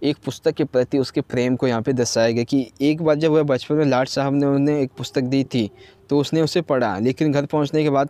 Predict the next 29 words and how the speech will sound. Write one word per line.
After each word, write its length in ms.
पिता 240
ने 60
वह 200
पुस्तक 340
उसकी 260
फेंक 220
दी 140
थी। 220
उसने 360
वह 120
पुस्तक 360
छुपा 260
कर 160
रख 200
ली 80
और 60
विवाह 260
के 160
बाद 280
जब 140
वह 100
शिक्षित 420
हो 80
गई 100
तब 140
उसने 260
उस 80
पुस्तक 360
को 200